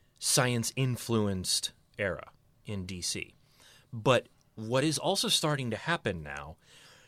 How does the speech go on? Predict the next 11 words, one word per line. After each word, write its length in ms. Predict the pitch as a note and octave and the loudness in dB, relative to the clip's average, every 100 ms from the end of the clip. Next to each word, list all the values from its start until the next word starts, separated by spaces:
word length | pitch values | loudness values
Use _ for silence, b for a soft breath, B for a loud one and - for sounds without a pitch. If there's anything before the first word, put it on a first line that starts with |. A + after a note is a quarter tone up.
| b | b
is 160 | B2+ A2+ | -4 0
that 180 | B2+ A2 | 0 0
they 140 | A#2 | 0
are 80 | A2 | 0
starting 380 | - B2 A2+ A2+ | 0 0 0 -2
to 120 | - | -4
connect 440 | A2 A2 G2+ F#2 - | -4 -4 -4 -4 -8
them 200 | G1+ - _ _ b b b b - | -12 -12 _ _ b b b b -8
much 300 | G#2 C3+ - | -2 0 0
faster 760 | - - E3+ D#3 - F2+ D#2 _ _ | -2 0 2 0 -2 -4 -6 _ _
than 640 | A2 G#2 A2+ G#2 G2+ F#2+ | -10 0 2 2 0 -4